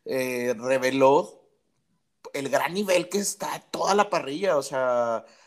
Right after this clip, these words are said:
están en un nivel increíble que si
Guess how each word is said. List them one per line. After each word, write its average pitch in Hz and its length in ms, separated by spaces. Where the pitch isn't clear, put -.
están 160 340
en 185 80
un 185 100
nivel 170 580
increíble 156 880
que 170 380
si - 220